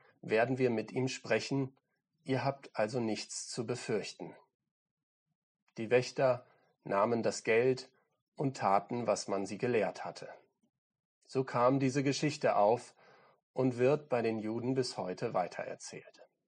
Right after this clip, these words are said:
Das ist, wenn man so will, ein biblisches Beispiel von Fake News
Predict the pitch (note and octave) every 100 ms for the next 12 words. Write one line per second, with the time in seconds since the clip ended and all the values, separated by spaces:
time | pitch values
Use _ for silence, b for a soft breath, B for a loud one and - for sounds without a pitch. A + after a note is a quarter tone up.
0 | _ _ _ _ _ _ _ _ _ _
1 | b b b b b _ _ _ _ _
2 | _ - C3+ - F3+ F3+ - - _ B2
3 | B2 A2+ G#2+ G2 A#2 C3+ C3+ C3+ - b
4 | b b b _ A2 A#2+ A#2+ D#3+ E3+ F#3
5 | - D3+ - A2+ G#2 A#2 - B2+ C#3 C3+
6 | - A#2+ A#2 - C3 C3 - - G#2+ G2+
7 | - -